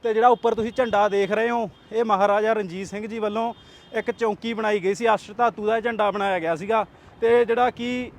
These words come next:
ਅਠਾਰਾਂ ਸੌ ਉਣੰਜਾ ਵਿੱਚ ਅੰਗਰੇਜ਼ਾਂ ਵੱਲੋਂ ਜਿਹੜਾ ਚੌਂਕੀ 'ਤੇ ਕਬਜ਼ਾ ਕੀਤਾ ਗਿਆ ਸੀਗਾ ਤੇ ਉਦੋਂ ਬਾਅਦ ਇਹਨੂੰ ਢਹਿ ਢੇਰੀ ਕਰ ਦਿੱਤਾ ਸੀਗਾ ਨਾ। ਪਰ ਇਹ ਝੰਡਾ ਸੀਗਾ ਜਿਹੜਾ ਅਸ਼ਟ ਧਾਤੂ ਦਾ ਬਣਿਆ ਸੀਗਾ, ਇਹਨੂੰ ਕੋਈ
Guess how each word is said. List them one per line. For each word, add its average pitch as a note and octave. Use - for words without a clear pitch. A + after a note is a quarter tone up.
ਅਠਾਰਾਂ G#3
ਸੌ A3
ਉਣੰਜਾ G#3
ਵਿੱਚ G#3
ਅੰਗਰੇਜ਼ਾਂ G#3
ਵੱਲੋਂ A3
ਜਿਹੜਾ A#3
ਚੌਂਕੀ A3
'ਤੇ A3
ਕਬਜ਼ਾ G3
ਕੀਤਾ G3
ਗਿਆ F3
ਸੀਗਾ G3+
ਤੇ G#3+
ਉਦੋਂ G3+
ਬਾਅਦ A3
ਇਹਨੂੰ A#3+
ਢਹਿ A#3+
ਢੇਰੀ G#3
ਕਰ E3
ਦਿੱਤਾ C3+
ਸੀਗਾ E3
ਨਾ। G#3+
ਪਰ G#3
ਇਹ A#3
ਝੰਡਾ G3+
ਸੀਗਾ G#3
ਜਿਹੜਾ A3+
ਅਸ਼ਟ F#3+
ਧਾਤੂ G3
ਦਾ F#3
ਬਣਿਆ E3+
ਸੀਗਾ, G#3
ਇਹਨੂੰ B3+
ਕੋਈ B3